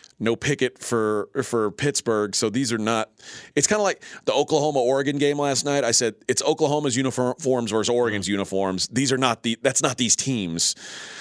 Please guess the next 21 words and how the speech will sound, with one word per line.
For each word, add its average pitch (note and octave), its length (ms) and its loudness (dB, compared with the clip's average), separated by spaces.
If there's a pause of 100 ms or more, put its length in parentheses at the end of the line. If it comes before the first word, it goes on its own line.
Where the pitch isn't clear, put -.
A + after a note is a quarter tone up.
(160)
So, G#2 340 4
um, F#2 580 0 (680)
buyer A#2 520 2
beware, G2+ 680 0
I F#2 80 0
guess. F2+ 340 2
And G2+ 120 0
then G2+ 80 0
Arizona A2+ 500 2
State G#2+ 420 2
and G#2+ 160 -2
Wisconsin G2+ 880 0 (440)
in G#2+ 120 2
the F#2+ 60 0
nightcap. G2 640 0
Money's G#2 380 0
pushed - 340 0
heavy G2 640 0 (460)
onto G#2 680 0
the F2 120 -2
Badgers. F2+ 920 0